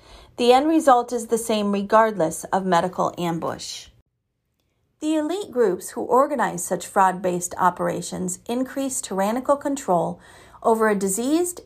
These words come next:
disempowered, depressed, dissatisfied, disoriented, and dumbed-down population.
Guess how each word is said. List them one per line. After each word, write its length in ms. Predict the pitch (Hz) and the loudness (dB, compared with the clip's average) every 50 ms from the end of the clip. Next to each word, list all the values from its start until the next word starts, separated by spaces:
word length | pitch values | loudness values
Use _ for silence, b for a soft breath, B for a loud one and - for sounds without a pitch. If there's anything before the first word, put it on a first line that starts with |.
| - 185 | -10 -4
disempowered, 880 | - 214 208 - 196 175 175 175 196 208 196 208 226 254 277 285 285 - - | -4 -2 -2 -2 -2 -2 -2 0 2 2 2 4 2 0 -4 -6 -10 -6 -4
depressed, 680 | 208 190 - - - 247 262 320 320 - - - - b b b b b b b - | -4 -4 -4 -4 0 2 2 2 0 -4 -8 -12 -14 b b b b b b b -2
dissatisfied, 1000 | 269 320 311 - - 277 226 208 208 196 190 - - 196 190 185 190 190 190 - - 202 | 0 0 0 2 4 4 4 4 4 0 -6 -2 2 2 2 2 2 -2 -8 -10 -14 -10
disoriented, 840 | - 254 294 302 - - - 226 240 233 226 226 220 220 214 208 - - | -4 -4 -4 -4 -4 -2 2 2 2 2 2 -2 -2 -2 -2 -4 -4 -4
and 260 | 196 190 185 185 190 | -2 -2 -2 -2 2
dumbed-down 560 | 208 190 196 214 214 196 202 185 185 185 185 | 2 2 4 2 2 2 2 2 2 2 0
population. 840 | 180 - 180 180 - 180 180 170 160 160 160 - - 165 160 160 160 | 0 0 -2 -2 0 -2 -2 -2 -2 -4 -4 -6 -8 -8 -8 -8 -10